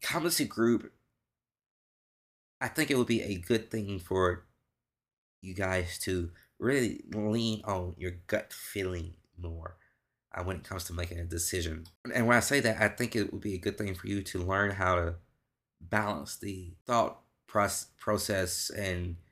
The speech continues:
the decision making that involves both the subjective thinking and the objective thinking, balancing your feelings with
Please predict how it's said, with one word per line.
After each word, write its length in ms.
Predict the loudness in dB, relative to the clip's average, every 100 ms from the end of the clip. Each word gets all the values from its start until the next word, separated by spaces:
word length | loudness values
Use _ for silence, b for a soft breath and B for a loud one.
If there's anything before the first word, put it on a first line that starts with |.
| _
the 100 | -2
decision 480 | 0 2 4 2 0
making 300 | -2 0 0
that 260 | -2 -4 -8
involves 580 | -10 -4 4 6 6 2
both 460 | -8 0 2 2 -2 _ _ _ _ _ _
the 60 | -6
subjective 680 | -4 -4 -2 -2 -2 -6 -4
thinking 500 | -8 -8 -8 -10 -8
and 220 | -8 -8
the 80 | -6
objective 460 | -4 -4 -4 -8 -8
thinking, 360 | -12 -12 -14 -14 _ _ _ _ _ _ _ 0
balancing 420 | 4 4 2 -2
your 160 | -4
feelings 580 | -4 0 2 2 0 -2
with 220 | -2 -4